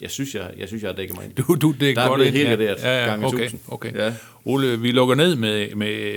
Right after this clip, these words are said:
Speaker 2: et tip på, hvad, hvad, hvad det ender i, øh, Sundby Idrætspark fredag aften, hvor F B kommer på besøg hos, øh, hos Fremad Amager.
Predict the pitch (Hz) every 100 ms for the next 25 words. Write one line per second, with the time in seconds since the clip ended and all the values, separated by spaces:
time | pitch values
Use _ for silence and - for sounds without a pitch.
0 | 104 104 95 - - 135 120 104 98 98
1 | 101 101 101 104 104 135 180 117 98 101
2 | 95 92 90 90 87 95 85 87 - 139
3 | 143 - - 135 165 120 117 117 156 156
4 | 110 - 104 120 - - - - - 147
5 | 101 110 - 117 110 110 95 101 - 147
6 | 120 98 101 92 95 98 - 123 90 95
7 | - 95 95 104 101 104 104 143 117